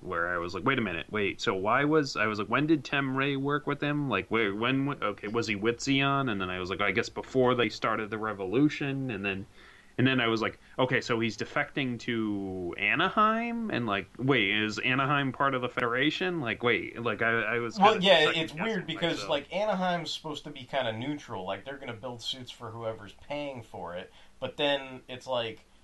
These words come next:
Speaker 2: so I, I don't think it was viewed as bad that he would be going to Anaheim, but I think if Zeon realized he was actually actively gonna start helping the Federation develop mobile suits, that negates their advantage, which is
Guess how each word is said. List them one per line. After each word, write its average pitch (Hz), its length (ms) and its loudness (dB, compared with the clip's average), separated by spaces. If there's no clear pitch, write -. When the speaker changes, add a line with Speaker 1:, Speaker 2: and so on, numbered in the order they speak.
Speaker 2:
so 156 280 -2
I, 143 240 2
I 135 80 -2
don't 175 320 -2
think 160 220 -8
it 143 120 -12
was 117 140 -10
viewed 120 300 -10
as 107 120 -10
bad 113 500 0
that 110 140 -10
he 110 200 -14
would 101 320 -14
be 104 360 -16
going 104 360 -2
to 95 180 -12
Anaheim, 107 760 -6
but 107 120 -4
I 107 80 -2
think 156 360 -8
if 127 160 -10
Zeon 117 640 -2
realized 113 580 -2
he 110 80 -16
was 95 240 -16
actually 107 680 -10
actively 104 560 -8
gonna 95 220 -10
start - 280 -8
helping 107 380 -6
the 92 60 -12
Federation 107 720 -10
develop 147 380 -2
mobile 151 320 -8
suits, 165 320 -12
that 127 200 0
negates 117 480 -8
their 104 200 -10
advantage, 92 760 -6
which 101 180 -14
is 98 120 -14